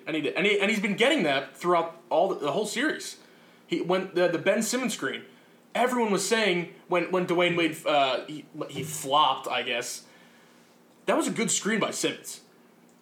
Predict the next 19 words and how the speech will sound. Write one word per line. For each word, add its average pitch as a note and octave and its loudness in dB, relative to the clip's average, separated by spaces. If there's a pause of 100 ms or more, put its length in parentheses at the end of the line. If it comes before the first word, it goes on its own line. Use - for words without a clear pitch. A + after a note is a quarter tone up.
(180)
They E3 2
were G#3 2
just G3 -2
calling F#3+ 2
because D#3 0
that F3+ 4
happened D#3+ 0
right G3+ 2
after D3 0 (520)
the C#3 -8
Covington D3 0
and, B2+ -2
uh, A#2+ 0 (400)
Simmons C#3+ -2
and C3 -6
Johnson C3+ -2 (240)
feud B2 -6
that A#2+ 0
happened. B2 -2